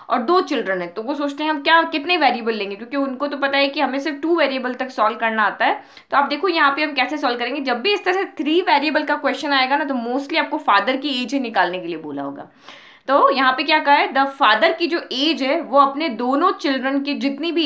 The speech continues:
एज है उनके सम के इक्वल है। तो फर्स्ट इक्वेशन यहाँ से बन गई, तो हम लेट यहाँ पे करते हैं कि फादर की एज एक्स है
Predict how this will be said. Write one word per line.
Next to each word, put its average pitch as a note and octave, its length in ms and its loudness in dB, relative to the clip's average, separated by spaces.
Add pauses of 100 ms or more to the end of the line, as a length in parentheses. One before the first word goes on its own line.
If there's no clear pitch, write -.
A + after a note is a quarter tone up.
एज A3 160 -2
है C#4 60 0
उनके B3+ 260 -4
सम A3+ 300 -6
के C4+ 100 -6 (220)
इक्वल D#3+ 320 -8
है। D3 100 -16 (180)
तो A3 60 -20
फर्स्ट C#4 260 -2
इक्वेशन C#4 340 -4
यहाँ C4 200 2
से C#4+ 120 -4
बन C4 180 -4
गई, D#4+ 140 -2 (340)
तो E4 80 0
हम D4 140 4
लेट D#4 260 2
यहाँ D#4+ 160 4
पे D#4+ 120 -2
करते C#4+ 220 0
हैं C4+ 80 -2
कि D#4+ 140 -4
फादर A#3+ 360 4
की C4+ 140 -6 (140)
एज G3+ 300 -6 (120)
एक्स G3+ 280 -4
है F4+ 120 2